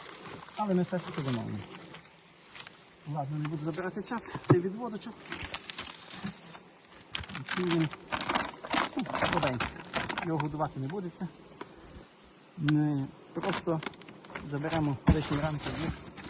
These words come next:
інших бджолярів. Все по порядку йдемо. Тут вже стоять. Ми поставили. Ось така бджолородина. Ось заставна, ось за заставною.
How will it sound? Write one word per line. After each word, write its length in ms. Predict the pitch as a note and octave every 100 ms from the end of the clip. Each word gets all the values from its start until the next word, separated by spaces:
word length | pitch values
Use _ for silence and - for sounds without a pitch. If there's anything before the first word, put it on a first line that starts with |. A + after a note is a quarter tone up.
| - -
інших 280 | D#3+ D3 C3
бджолярів. 360 | C3+ B2+ B2+ A#2+
Все 160 | -
по 100 | G3
порядку 360 | F#3 E3 D3 C#3
йдемо. 240 | A#2+ A#2 A2 - - -
Тут 100 | C3
вже 100 | -
стоять. 480 | - F3+ G#3+ A#3 - - - - - - - - - -
Ми 60 | C#3
поставили. 520 | - - F2+ F#2+ F#3+ - - - - - - - - - -
Ось 100 | F3+
така 200 | E3+ D3+
бджолородина. 520 | C#3 C#3+ D#3 G#3 A3+ - - - - - - - - - - - - - - - - - - - - - - - - - - - -
Ось 100 | E3
заставна, 440 | C#3 C#3 F3+ G3 G#3 -
ось 100 | D#3
за 100 | B2+
заставною. 520 | B2 B2 C#3+ F#3 F3+